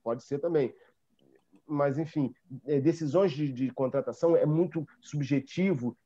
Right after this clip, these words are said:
e você sempre abre um outro fio, assim, uma outra dimensão. Ah, será que o João Félix vai vingar no Barcelona? Aí você traz o João Félix, e aí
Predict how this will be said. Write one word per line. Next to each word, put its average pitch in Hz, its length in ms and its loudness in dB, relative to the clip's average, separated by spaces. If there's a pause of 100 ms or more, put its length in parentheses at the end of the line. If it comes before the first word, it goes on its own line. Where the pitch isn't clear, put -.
e 135 60 0
você 143 180 -2
sempre 180 320 6
abre 165 240 8
um 170 160 8
outro 180 240 6
fio, 156 420 0
assim, 127 400 -2 (180)
uma 131 120 8
outra 165 200 8
dimensão. 143 640 2 (320)
Ah, 135 260 2 (460)
será 156 680 6 (180)
que 151 240 4
o 147 640 6
João 139 240 2
Félix 165 400 6
vai 147 160 2
vingar 139 480 2 (200)
no 135 80 -4
Barcelona? 131 680 2 (180)
Aí 143 220 4
você 156 220 0
traz 165 260 4
o 151 40 -8
João 165 200 0
Félix, 135 420 0 (960)
e 135 180 2
aí 156 340 4